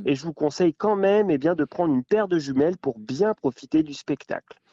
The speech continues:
Essayez vraiment de l'observer plus tôt dans les prochains jours, car ensuite, elle devrait se perdre, eh bien, de plus en plus dans les lueurs du crépuscule.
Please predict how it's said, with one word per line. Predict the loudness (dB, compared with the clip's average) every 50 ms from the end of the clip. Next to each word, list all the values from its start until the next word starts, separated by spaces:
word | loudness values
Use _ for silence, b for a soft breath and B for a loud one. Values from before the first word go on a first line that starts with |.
| B B B B B B B
Essayez | -2 0 2 2 2 4 4
vraiment | 4 2 2 0 2 2 2
de | 2
l'observer | 0 0 -2 -2 -2 -2 0 2 0 0
plus | 0 0 2 4 6 4 4 4
tôt | 2 2 2
dans | 2 2
les | 2 0
prochains | 0 -2 -2 0 0 -2
jours, | 0 0 0 0 0
car | 0 0 0
ensuite, | 0 -2 -2 -2 -4 -2 -2 -2
elle | -2
devrait | 0 -2 -2 0 -2 -2 -2
se | -4 -8
perdre, | -8 _ 0 0 0 0 0 -4 -6 -6
eh | -6 -4
bien, | -2 -2 -2 -2
de | -2 -6
plus | -8 -6 -4 -2 -2
en | -4 -4 -4
plus | -4 -4 -4 -2
dans | -2 -2 -2
les | -2 -2 -4
lueurs | -2 0 0 0 0 0
du | -4 -10
crépuscule. | -8 -4 -4 -4 -4 -6 -16 -14 -6 -2 0 0 2 2